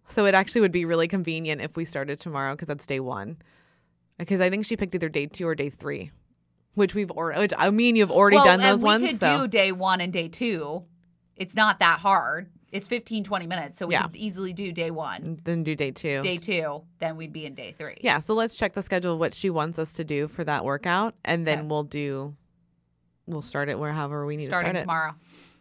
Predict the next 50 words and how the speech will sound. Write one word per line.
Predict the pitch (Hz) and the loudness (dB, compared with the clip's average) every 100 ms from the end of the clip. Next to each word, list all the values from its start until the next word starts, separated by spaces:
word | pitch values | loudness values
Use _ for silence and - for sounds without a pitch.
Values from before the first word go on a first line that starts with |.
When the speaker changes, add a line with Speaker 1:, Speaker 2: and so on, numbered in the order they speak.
| - | -4
Speaker 1:
I | 180 | 2
like | 185 190 | 4 4
it. | - _ _ | -2 _ _
Starting | - 180 208 | -8 -4 -2
tomorrow. | 240 262 202 190 190 220 | -2 4 6 6 4 2
Speaker 2:
Yes. | 330 - - - - | -2 -2 -8 -12 -4
Speaker 1:
So | - 185 | 2 2
f- | 170 - - | 2 -8 -12
Speaker 2:
We've | 247 | 0
got | 349 403 | 2 2
a | |
plan | - 349 311 240 | 2 4 4 4
for | 247 | 0
March, | 226 180 - - | 0 0 -2 -4
Speaker 1:
Yes, | 208 202 98 - | 6 6 6 2
we | |
Speaker 2:
which | 196 | 4
I | 190 | 4
Speaker 1:
have | 196 | 6
Speaker 2:
like. | 226 | 6
Speaker 1:
a | |
plan | 240 196 180 208 202 | 6 4 2 0 -6
from | - 196 | -2 -2
here, | 175 - 226 | -2 0 0
from | 175 226 208 175 - | 2 2 2 -2 -4
literally | 214 226 254 254 | 4 6 6 4
today | 220 202 190 | 2 2 4
on. | - 165 101 | 4 2 2
And | 170 165 _ _ _ 240 196 | -6 -14 _ _ _ -2 0
Speaker 2:
Yes. | |
Speaker 1:
again, | 180 170 | 2 0
we | 160 | 0
have, | 170 151 - 165 | 0 0 -2 -4
the | 170 | -6
accountability | 165 175 170 160 151 | -4 -4 -2 -2 -2
will | 151 | -4
be | 147 | -6
the | 151 | -4
photos. | 104 - 69 - - _ _ _ _ _ _ _ _ _ _ _ _ | -6 -6 -12 -16 -20 _ _ _ _ _ _ _ _ _ _ _ _
Speaker 2:
And | 208 | -4
we | 226 | -4
need | 254 | -4
to | - | -4
take | 240 | -8
before | 208 180 160 | -8 -10 -8
and | 120 | -8
afters. | - - - - | -12 -16 -20 -8
Speaker 1:
Before | 175 170 170 | -6 -2 0
and | |
afters. | 190 - - 147 - | -2 -4 -10 -10 -16